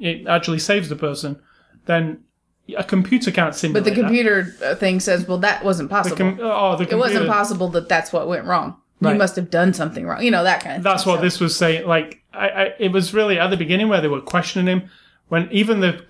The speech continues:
Speaker 1: air traffic controller was saying, "Which engine has gone out?" 'Cause
Speaker 2: Yeah.
Speaker 1: both engines go out. Uh, some birds fly into the
Speaker 2: It's
Speaker 1: engine.
Speaker 2: almost like they didn't believe him.
Speaker 1: That, that never
Speaker 2: Huh?
Speaker 1: happens. It's
Speaker 2: Yeah.
Speaker 1: impossible.
Speaker 2: <laughs> Impossible.
Speaker 1: So when he said, "No, both engines," real calmly, like, over the,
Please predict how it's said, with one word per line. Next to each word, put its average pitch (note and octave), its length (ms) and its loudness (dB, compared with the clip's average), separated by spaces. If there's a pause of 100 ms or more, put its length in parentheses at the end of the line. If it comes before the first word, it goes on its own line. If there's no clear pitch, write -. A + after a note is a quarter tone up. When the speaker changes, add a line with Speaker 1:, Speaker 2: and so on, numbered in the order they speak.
Speaker 1:
air E3+ 160 2
traffic E3+ 320 0
controller D#3+ 460 2
was C#3+ 180 -4
saying, C#3+ 420 -2 (920)
"Which F#3 340 -2
engine E3+ 300 2
has D3+ 140 0
gone D3+ 180 0
out?" G3 380 2
'Cause E3+ 140 -2
Speaker 2:
Yeah. A#3 100 4
Speaker 1:
both G#3 240 2
engines D#3 420 0
go C#3 160 -4
out. C3+ 180 -8
Uh, E3+ 160 -2
some E3 220 2
birds F3 340 0
fly D3+ 200 -2
into C#3+ 240 -4
the A#3 40 2
Speaker 2:
It's A3+ 60 2
Speaker 1:
engine. C4+ 60 2
Speaker 2:
almost C#4 200 2
like A#3 140 2
they G#3+ 100 2
didn't G#3+ 160 2
believe A3 300 2
him. F#3+ 300 -2
Speaker 1:
That, F#3+ 160 0
that G3+ 160 2
never G3 200 2
Speaker 2:
Huh? D#3+ 100 4
Speaker 1:
happens. D3 360 -6
It's F3 100 0
Speaker 2:
Yeah. E3 60 4
Speaker 1:
impossible. G#3+ 500 0
Speaker 2:
<laughs> - 100 -8
Impossible. B3+ 680 0
Speaker 1:
So G3 140 2
when G3 200 2
he F#3 120 2
said, F3+ 200 2
"No, E3 200 2
both G#3+ 320 0
engines," C#3+ 440 -2
real A3 160 4
calmly, F#3+ 520 2
like, C#3+ 260 0
over D#3 180 2
the, D3+ 360 -2